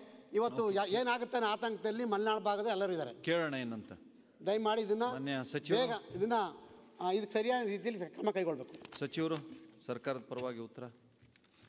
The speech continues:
Speaker 2: ಸುರೇಶ್ ಕುಮಾರ್ ಅವರು, ನಂದು ಒಂದೇ ಒಂದು, ನಾವು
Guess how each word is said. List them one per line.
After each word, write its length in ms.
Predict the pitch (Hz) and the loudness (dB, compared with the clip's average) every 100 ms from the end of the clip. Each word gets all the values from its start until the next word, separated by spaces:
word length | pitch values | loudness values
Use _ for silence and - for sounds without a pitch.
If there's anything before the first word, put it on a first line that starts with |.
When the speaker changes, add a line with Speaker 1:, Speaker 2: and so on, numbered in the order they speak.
| - | -6
Speaker 2:
ಸುರೇಶ್ 240 | 131 151 | -4 -2
ಕುಮಾರ್ 200 | - 160 | -2 -2
ಅವರು, 160 | 156 131 | 0 -2
ನಂದು 320 | 110 113 127 113 | -6 -8 -8 -10
ಒಂದೇ 280 | 117 131 151 | -10 -4 -4
ಒಂದು, 420 | 151 151 120 104 - - - - - 117 | -2 -4 -6 -6 -10 -12 -20 -20 -14 -6
ನಾವು 260 | 127 139 | -2 -2